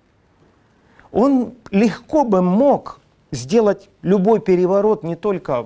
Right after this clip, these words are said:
в Иерусалиме или Иудее, он бы мог завоевать весь мир легко, в два счёта.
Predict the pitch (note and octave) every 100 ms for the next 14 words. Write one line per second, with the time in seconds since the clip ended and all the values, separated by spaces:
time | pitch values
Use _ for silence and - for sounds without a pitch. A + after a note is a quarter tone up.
0 | G#2 C#3+ B2 - _ _ _ _ _ _
1 | F#3 F3 E3 F#3 F3 A3+ E3+ C#3 D#3+ E3
2 | D3+ F3 E3+ F3 D#3+ A#3+ D3 C#3 - F3
3 | F3 E3 D#3 E3 A3+ E3 A#2+ D#3 D#3+ E3
4 | C#3 - C#3+ D3+ - F3 G3 - - C3+
5 | D3+ F3 - - G2 G#2 C#3 E3 - -
6 | C3 -